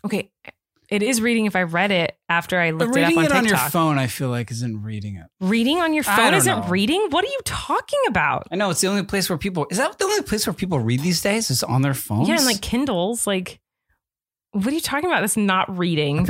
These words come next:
Speaker 2: Are our kids not gonna know what books are?
Speaker 1: They'll know what books are, maybe. I don't know. They know what construction trucks books are right now.
Speaker 2: Yeah.
Speaker 1: Anyway,
Speaker 2: We have
Speaker 1: um,
Speaker 2: lots of books.
Speaker 1: so I
Speaker 2: Those
Speaker 1: saw
Speaker 2: are all books.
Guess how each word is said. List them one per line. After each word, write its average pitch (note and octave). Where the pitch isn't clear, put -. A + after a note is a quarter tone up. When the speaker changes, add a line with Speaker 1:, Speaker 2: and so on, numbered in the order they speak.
Speaker 2:
Are F#3+
our C4
kids C4+
not C#4
gonna A#3
know F#3
what A2+
books C3+
are? C#4+
Speaker 1:
They'll A3
know F#3
what -
books -
are, -
maybe. D#3
I G#3
don't G3+
know. C#3
They B3
know C4+
what B3
construction G3
trucks -
books -
are D#3
right D#3
now. D#3+
Speaker 2:
Yeah. F2+
Speaker 1:
Anyway, G#3
Speaker 2:
We D#3+
have G#3
Speaker 1:
um, B3
Speaker 2:
lots A#3
of G2
books. -
Speaker 1:
so B3
I A#3
Speaker 2:
Those B3
Speaker 1:
saw C4
Speaker 2:
are C4
all D#4
books. -